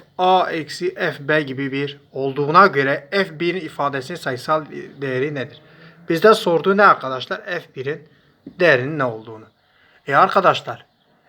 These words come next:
F bir'i bulmak için şuranın içinin bir olması lazım değil mi ki F bir eşittir şey diyeyim? E o zaman A bölü B'yi, A bölü B'yi ben bire eşitlersem,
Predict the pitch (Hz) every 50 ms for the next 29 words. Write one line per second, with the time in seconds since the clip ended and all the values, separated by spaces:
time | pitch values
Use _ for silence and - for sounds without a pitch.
0 | _ _ - 196 208 - 165 180 175 208 208 165 160 151 160 185 190 - - 131
1 | - - 165 131 127 - - - - - 180 180 180 185 170 160 - - 165 170
2 | 175 156 185 190 190 165 151 147 156 147 147 - 180 175 160 151 139 180 185 185
3 | 214 220 202 156 135 120 - - - - 151 131 123 - 156 139 135 127 123 -
4 | 139 131 - 139 123 - - 127 120 120 123 120 113 107 98 _ _ _ _ _
5 | _ _ _ _ _ _ _ - 139 139 165 165 175 180 175 165 143 135 - -
6 | 147 160 175 175 151 156 156 165 160 143 156 147 156 156 131 117 - _ _ _
7 | _ _ _ _ _ _ _ _ _ _ _ _ _ _ _ _ _ _ _ _
8 | _ _ 139 139 143 135 135 139 143 143 139 135 139 139 131 123 139 143 143 131
9 | 131 131 147 151 135 - - - 143 143 147 143 - - 135 123